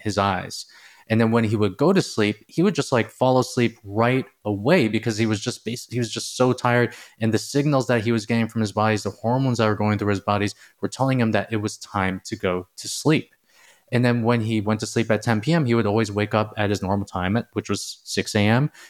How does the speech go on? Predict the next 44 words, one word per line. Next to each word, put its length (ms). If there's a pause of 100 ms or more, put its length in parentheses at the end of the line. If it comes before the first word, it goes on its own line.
(260)
And 140
then 160
going 280
from, 340
say, 320
four 600
hours 480 (140)
of, 400
let's 160
just 140
say, 160
a 100 (260)
disturbed 440
sleep 400
to 320 (500)
eight 200
hours 360
of 140
disturbed 340
sleep, 240
which 220
you 240
increased 600
a 60
hundred 260
percent 440
in 40
terms 220
of, 80
like, 140
the, 140
at 140
least 180
the 60
amount 260
of 80
hours 280
that 120
you 100
slept, 440 (460)
is 560
life-changing. 1080
And 160
then 220